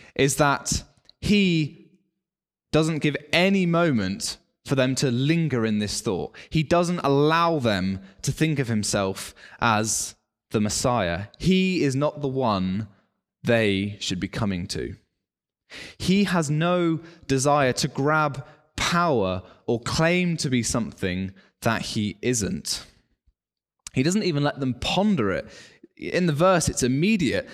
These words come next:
They, they're thinking he's the Christ, and John answers them by saying, "No, no, no, one other than me, one greater than me is coming." There's a, uh, there was a leader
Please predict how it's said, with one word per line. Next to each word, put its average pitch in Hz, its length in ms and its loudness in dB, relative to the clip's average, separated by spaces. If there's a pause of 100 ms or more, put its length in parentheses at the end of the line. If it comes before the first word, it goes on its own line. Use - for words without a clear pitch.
(200)
They, 127 180 2
they're 127 120 0
thinking 190 360 0
he's 170 200 0
the 165 80 -2
Christ, 156 380 0
and 151 100 -2
John 160 160 2
answers 190 380 0
them 113 320 -2 (880)
by 139 120 4
saying, 156 280 2
"No, 214 120 2
no, 214 120 2
no, 156 140 2
one 165 320 0
other 160 340 0
than 110 200 0
me, 101 200 0
one 139 180 0
greater 147 720 0 (260)
than 110 200 0
me 98 420 -2 (320)
is 104 480 0
coming." 98 560 -2 (1900)
There's 147 220 2
a, 131 380 2
uh, 110 260 0 (300)
there 131 160 2
was 139 100 0
a 123 60 2
leader 135 500 2